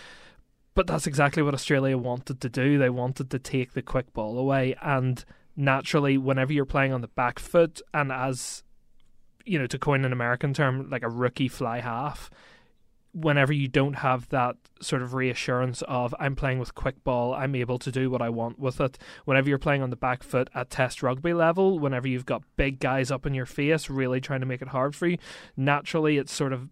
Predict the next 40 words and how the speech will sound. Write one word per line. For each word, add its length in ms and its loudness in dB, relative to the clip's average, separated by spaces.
a 60 2
bit 120 0
of 80 -2
a 60 -2
sink 300 -4
or 60 -2
swim 280 -2
moment. 460 -2
And 420 2
I 80 4
don't 240 2
think 180 2
Crowley's 460 4
necessarily 640 2
come 180 -4
out 140 0
of 100 -6
this 240 -2
game 460 -4
having 240 0
hurt 400 2
his 300 0
potential 720 -4
for 420 -2
further 520 2
game 300 0
time, 360 -2
but 100 2
equally 560 2
I 120 -4
think 320 -2
that's 380 -4
probably 320 0
a 60 0
real 360 0
learning 340 -4
curve 240 -4
for 120 -4
him, 220 -2
that 180 -2